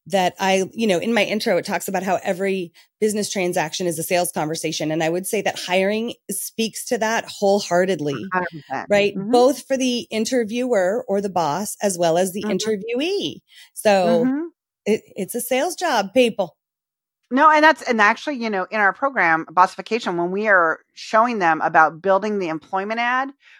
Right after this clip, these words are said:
Speaker 2: we show them that that first paragraph is your sales paragraph. That's when you're trying to get people to go, "Oh my gosh, that's the kind of company they are. I wanna work for them." So that we're, uh, starting right then and there to qualify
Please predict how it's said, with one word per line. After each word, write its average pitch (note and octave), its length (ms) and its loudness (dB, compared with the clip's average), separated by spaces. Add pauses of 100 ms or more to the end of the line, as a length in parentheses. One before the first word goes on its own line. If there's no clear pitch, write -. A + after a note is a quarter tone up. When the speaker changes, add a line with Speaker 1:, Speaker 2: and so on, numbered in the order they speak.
(100)
Speaker 2:
we G#3+ 100 -2
show D4 260 8
them B3 200 4
that F#3 180 2
that D3+ 300 4
first A#3+ 260 6
paragraph A#3+ 580 6
is F3 180 -4
your E3 120 -2
sales F#3 400 0
paragraph. D3 680 -6
That's G3 320 2
when C#4+ 160 0
you're A#3+ 160 6
trying C4 400 0
to G3+ 240 -2 (380)
get A#3 160 4
people A#3+ 260 -2
to G#3 80 0
go, F#3+ 380 2
"Oh F4+ 260 4
my F#3 160 2
gosh, - 380 4
that's G3+ 280 2
the A#3 100 -10
kind A#3 200 -4
of - 80 -10
company C#4+ 360 -6
they D4 180 -2
are. C#4+ 260 2 (140)
I A3+ 160 6
wanna G#3 240 4
work F#3 280 4
for - 180 -6
them." F3 600 2 (240)
So A3+ 160 -4
that G#3 200 4
we're, G#3 180 0 (240)
uh, F#3+ 100 -2
starting B3 440 2
right A3 200 4
then A3 140 2
and G3 120 -4
there A3 200 4
to E3+ 60 -2
qualify B3 640 6